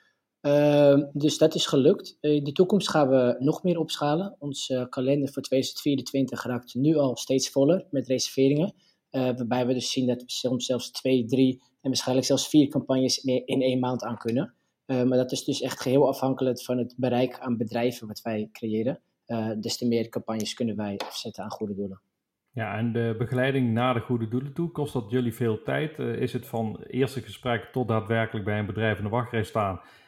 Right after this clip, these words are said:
Speaker 2: gaan daar maanden overheen? Of is dat eerder een paar weken of misschien wel binnen een week zelfs, eh, allemaal geregeld?
Speaker 1: Eh, dat verschilt heel erg. Wij kunnen persoonlijk, eh, vrij snel schakelen. Eh, het opnemen van een boodschap, eh, en het schrijven van een boodschap,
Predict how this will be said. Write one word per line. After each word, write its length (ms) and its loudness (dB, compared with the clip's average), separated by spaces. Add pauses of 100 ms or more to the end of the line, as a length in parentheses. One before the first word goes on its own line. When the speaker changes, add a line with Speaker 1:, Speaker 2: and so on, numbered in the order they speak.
(100)
Speaker 2:
gaan 220 0
daar 140 0
maanden 380 2
overheen? 360 2
Of 120 -6
is 120 0
dat 140 -2
eerder 240 0
een 100 0
paar 220 2
weken 300 2
of 100 0
misschien 240 -2
wel 120 2
binnen 220 2
een 60 0
week 180 0
zelfs, 340 -6
eh, 200 -4
allemaal 220 -4
geregeld? 420 -8 (200)
Speaker 1:
Eh, 420 4
dat 140 -2
verschilt 320 6
heel 160 6
erg. 260 0
Wij 180 4
kunnen 260 0
persoonlijk, 500 -2
eh, 200 -4 (260)
vrij 200 4
snel 340 2
schakelen. 680 2
Eh, 300 -2
het 160 -2
opnemen 340 2
van 120 2
een 120 4
boodschap, 580 2
eh, 140 -6
en 200 -2
het 100 -6
schrijven 300 -2
van 140 -4
een 80 0
boodschap, 440 -2